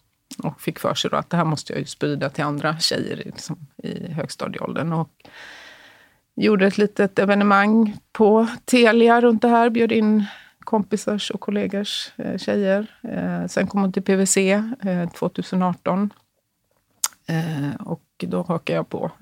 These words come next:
Så gjorde vi samma. Bjöd in lite tjejer. Sen hade vi det på Telia året efter, eh,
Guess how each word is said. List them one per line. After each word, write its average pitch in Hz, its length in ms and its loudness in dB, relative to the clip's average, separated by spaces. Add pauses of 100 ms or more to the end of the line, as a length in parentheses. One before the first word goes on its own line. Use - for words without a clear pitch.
Så - 160 -16
gjorde 175 200 -6
vi 170 140 -8
samma. 196 440 -2 (140)
Bjöd 196 340 -4
in 196 140 -2
lite 190 180 -4
tjejer. 202 380 2 (960)
Sen 196 120 0
hade 190 200 0
vi 190 180 2
det 180 140 0
på 180 440 0
Telia 185 580 2
året 196 300 2
efter, 214 500 0 (200)
eh, 190 360 -2